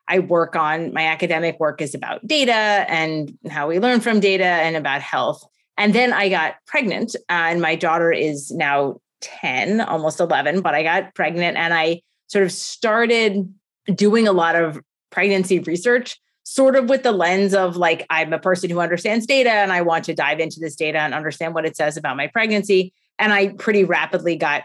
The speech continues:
quite frustrated with the conventional pregnancy wisdom or the conventional pregnancy approaches.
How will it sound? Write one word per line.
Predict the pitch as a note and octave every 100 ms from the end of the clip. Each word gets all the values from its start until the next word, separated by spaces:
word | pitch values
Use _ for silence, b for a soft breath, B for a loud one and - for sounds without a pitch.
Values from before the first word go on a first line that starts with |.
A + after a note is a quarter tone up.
| _
quite | - - -
frustrated | C#4+ - G#3+ G3 F#3
with | F3 D#3 - -
the | E3 F3 D#3+ D#3+ D3+ -
conventional | E3 D3 D3 D#3+ D3+ D3
pregnancy | - D3 C#3+ D3 D#3 D#3
wisdom | E3 E3+ E3+ D#3+ D#3
or | D3
the | -
conventional | E3+ D3 D3 - D3+
pregnancy | - C#3+ D3+ D3+ D#3
approaches. | D3+ A#3+ A3 G#3 F#3 F3+